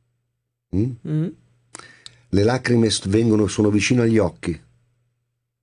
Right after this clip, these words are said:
Speaker 1: Le lacrime sono acqua che esce dallo sguardo. Sono sottili come è sottile il femminile. Le lacrime sono femminili, non nel senso che gli uomini non piangono,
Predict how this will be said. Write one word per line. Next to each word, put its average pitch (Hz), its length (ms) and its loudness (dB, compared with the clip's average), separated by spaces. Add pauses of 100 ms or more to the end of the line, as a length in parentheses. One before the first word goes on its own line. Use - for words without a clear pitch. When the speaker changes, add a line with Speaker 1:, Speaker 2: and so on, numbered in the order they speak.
(1600)
Speaker 1:
Le 92 140 2
lacrime 110 520 0
sono 90 300 0
acqua 113 640 -6 (960)
che 92 300 0
esce 113 640 -2 (100)
dallo 98 260 0
sguardo. 78 640 -6 (640)
Sono 101 280 0
sottili 101 600 0
come 101 200 0
è 95 40 0
sottile 95 360 -2
il 95 80 0
femminile. 90 560 0
Le 85 100 -2
lacrime 101 420 -2
sono 98 200 -4
femminili, 98 720 -2 (220)
non 151 120 2
nel 165 80 2
senso 104 240 0
che 101 80 2
gli 101 60 2
uomini 101 220 2
non 92 140 2
piangono, 85 500 -4